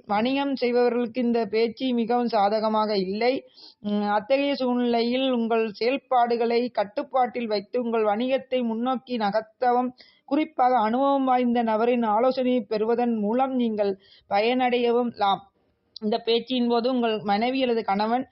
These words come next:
அதிக வழிபாடு செய்பவராக மாறலாம். நீங்கள் இருவரும் கணவன் மனைவிக்கிடையில் இருந்து பேசி தீர்மானியுங்கள். ஒருத்தருக்கொருத்தர் விட்டு கொடுத்து செல்லுங்கள். உம், புரிந்து செயற்படுங்கள். திட்டம் போட்டு செயற்படுங்கள். கடன் கொடுக்கும் போதும் வாங்கும் போதும் யோசித்து கொடுத்து வாங்குங்கள்.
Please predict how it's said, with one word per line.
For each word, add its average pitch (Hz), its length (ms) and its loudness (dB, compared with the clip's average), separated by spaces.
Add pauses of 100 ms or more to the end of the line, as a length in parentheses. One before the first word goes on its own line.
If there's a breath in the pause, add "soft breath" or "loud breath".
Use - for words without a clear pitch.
(300 soft breath)
அதிக 269 400 0
வழிபாடு 240 600 2 (100)
செய்பவராக 220 680 0 (400)
மாறலாம். 196 500 2 (480 soft breath)
நீங்கள் 285 480 0
இருவரும் 226 520 0
கணவன் 233 340 0
மனைவிக்கிடையில் 233 640 0 (280)
இருந்து 240 400 0 (460 soft breath)
பேசி 240 300 0 (180)
தீர்மானியுங்கள். 233 720 0
ஒருத்தருக்கொருத்தர் 233 720 -2
விட்டு 247 300 -4
கொடுத்து 240 400 -2
செல்லுங்கள். 226 560 -2 (400 loud breath)
உம், 214 380 -2 (140)
புரிந்து 285 380 -2
செயற்படுங்கள். 233 640 -2
திட்டம் 240 360 -2
போட்டு 269 180 0
செயற்படுங்கள். 220 480 -2
கடன் 240 200 0
கொடுக்கும் 254 300 0
போதும் 254 200 0
வாங்கும் 226 360 -2
போதும் 233 360 -2
யோசித்து 240 460 -2
கொடுத்து 233 400 -2
வாங்குங்கள். 240 540 0